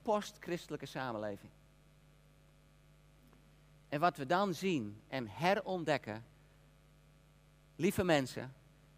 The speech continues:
dat is dat wij het nodig hebben met elkaar om ook vanuit onze kerken breed uit te gaan.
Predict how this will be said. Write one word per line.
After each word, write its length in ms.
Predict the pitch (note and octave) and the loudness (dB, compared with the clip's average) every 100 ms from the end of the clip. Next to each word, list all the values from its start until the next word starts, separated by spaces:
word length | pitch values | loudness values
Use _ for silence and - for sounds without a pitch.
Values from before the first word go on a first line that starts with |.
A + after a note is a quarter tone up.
| - - - - - | -20 -20 -20 -20 0
dat 220 | C3 - | 2 4
is 340 | - G#3 G#3 - | 8 10 8 6
dat 200 | F3 D3+ | 6 8
wij 220 | D#3+ C#3+ | 10 10
het 140 | C3 | 8
nodig 400 | D3 E3+ G#3 G#3 | 8 8 8 4
hebben 280 | F#3 F3 D3 | 2 0 0
met 180 | D#3 D3 | 0 0
elkaar 520 | B2+ - B2+ G#2+ C3 - - - | -2 2 2 2 -2 -10 -20 -14
om 200 | - C3+ - | -4 -2 2
ook 240 | D#3 D#3+ | 2 2
vanuit 580 | - C#3+ - - G#3+ A3+ | 0 -4 -2 2 2 0
onze 340 | - F3+ C#3+ A#2+ - | -2 -4 -4 -8 -8
kerken 600 | - A#3+ B3+ B3+ B3 A#3 | -2 0 0 -2 -2 -2
breed 520 | D#3 E3+ D#3 E3+ - - - - - - - - - - - - - - - - - - - - - - - - | 4 6 6 2 -12 -20 -20 -20 -20 -20 -20 -20 -20 -20 -20 -20 -20 -20 -20 -20 -20 -20 -20 -20 -20 -20 -20 0
uit 260 | F#3+ C#4 C#4+ | 6 8 6
te 80 | A#3 | 4
gaan. 300 | A3+ C#3+ | 2 0